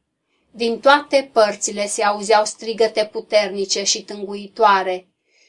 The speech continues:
„Tu ai fost acela care m-a împiedicat să primesc adevărul, care m-ar fi salvat de ceasul acesta îngrozitor.”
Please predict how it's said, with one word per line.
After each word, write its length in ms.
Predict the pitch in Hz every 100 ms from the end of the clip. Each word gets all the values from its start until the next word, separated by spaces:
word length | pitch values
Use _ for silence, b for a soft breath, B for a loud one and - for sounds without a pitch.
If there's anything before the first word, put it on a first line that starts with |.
| _ _ -
„Tu 160 | 339
ai 200 | 254 214
fost 360 | 202 220 226 -
acela 500 | 202 - 247 220 208
care 260 | 214 214 214
m-a 140 | 214
împiedicat 640 | 220 214 226 214 220 226
să 120 | 233
primesc 460 | 220 226 220 226 -
adevărul, 720 | 208 208 202 220 208 196 190 b b _
care 240 | 277 277
m-ar 180 | 277 269
fi 200 | 277 311
salvat 640 | 302 262 247 233 226 214
de 200 | 226 208
ceasul 500 | 202 - - - 214
acesta 480 | 196 202 226 202 -
îngrozitor.” 880 | 190 196 196 190 196 196 196 175 180